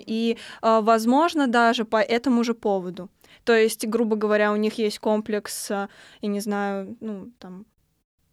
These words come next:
не знаю, маленькой груди, и они напишут про маленькую грудь.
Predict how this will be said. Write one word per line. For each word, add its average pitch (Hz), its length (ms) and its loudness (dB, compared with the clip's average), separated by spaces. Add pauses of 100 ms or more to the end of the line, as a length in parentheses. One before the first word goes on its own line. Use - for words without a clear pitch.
(120)
не 214 160 -4
знаю, 208 160 -4
маленькой 240 340 0
груди, 226 480 0 (480)
и 233 440 2
они 220 240 2
напишут 247 480 0
про 226 140 -2
маленькую 226 480 0
грудь. 180 400 -10